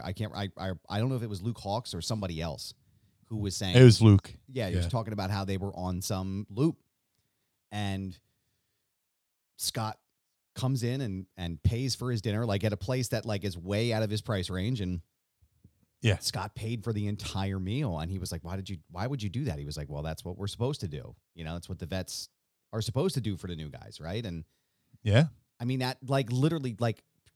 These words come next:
Speaker 1: like, every story about the guy is the same way, about how he just gave back to everybody. And even that, there's that really famous one about Chris Jericho and Monday Nitro, you know, when he, he lets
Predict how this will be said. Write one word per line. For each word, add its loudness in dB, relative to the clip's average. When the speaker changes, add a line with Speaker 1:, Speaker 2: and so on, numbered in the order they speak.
Speaker 1:
like, -6
every 0
story -2
about -6
the -10
guy -10
is -4
the -4
same -2
way, -4
about -10
how -6
he -10
just -8
gave -6
back -4
to -14
everybody. -8
And -8
even -6
that, -6
there's -4
that -4
really -2
famous -2
one -2
about -2
Chris -6
Jericho -4
and -6
Monday -6
Nitro, -10
you -8
know, -4
when -4
he, -4
he -10
lets -4